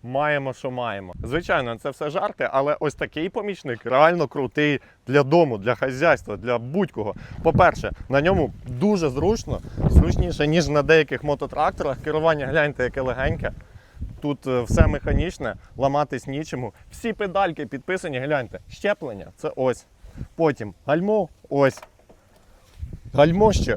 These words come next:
ось. У нас тут три передачі. Е, купа різнокольорових тумблерів.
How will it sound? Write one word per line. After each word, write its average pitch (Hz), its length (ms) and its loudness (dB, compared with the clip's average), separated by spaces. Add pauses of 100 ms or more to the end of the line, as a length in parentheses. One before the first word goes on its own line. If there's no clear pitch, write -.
(160)
ось. 160 340 6 (340)
У 127 40 -4
нас 160 180 4
тут - 240 -4
три 180 200 -4
передачі. 143 680 0 (580)
Е, 110 560 4 (140)
купа 127 580 2
різнокольорових 170 840 0
тумблерів. 131 760 -4